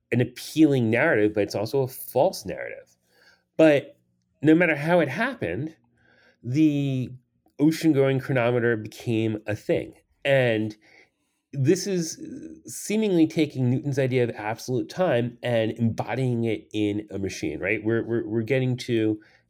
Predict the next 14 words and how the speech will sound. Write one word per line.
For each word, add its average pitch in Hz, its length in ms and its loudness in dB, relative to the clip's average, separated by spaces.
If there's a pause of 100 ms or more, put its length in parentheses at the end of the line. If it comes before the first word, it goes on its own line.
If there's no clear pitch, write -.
(140)
accuracy 117 540 -4
and 101 120 -2
precision 95 680 -4 (420)
that 107 480 2 (100)
is, 107 500 4
uh, 95 280 2
a 110 60 2
revelation, 107 580 2
as 90 300 -6
each - 300 -10
pre-, 107 240 -6 (120)
each 120 320 -6
successive, 107 800 -2 (120)
uh, 87 400 0